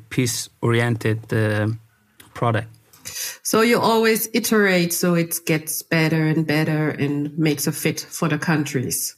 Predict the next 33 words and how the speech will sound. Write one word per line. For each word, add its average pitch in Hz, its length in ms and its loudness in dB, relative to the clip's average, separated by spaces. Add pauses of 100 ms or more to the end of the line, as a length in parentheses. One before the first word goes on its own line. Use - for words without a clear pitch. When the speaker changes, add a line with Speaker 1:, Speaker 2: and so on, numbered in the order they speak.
(120)
Speaker 2:
So 220 160 2
what's 254 300 2
up 262 160 2
next? 240 580 0
So 202 180 2
what 208 260 0
you 233 60 2
gonna 202 300 2
do 196 160 2
next 170 480 -2 (160)
with 170 200 -2
your 147 140 2
team? 135 400 0 (300)
Speaker 1:
We 135 160 4
are, 147 220 2
we 143 180 0
are 139 100 4
just 135 320 0
now 127 380 2 (240)
going 123 360 0
out 131 520 2
in 135 80 0
the 123 80 0
public 143 640 0 (120)
to 120 320 0
test 117 380 -2
these 123 220 0
ideas 120 640 2
in 117 180 2
real 123 220 2
life 123 500 2
and 110 100 2
see 120 420 -2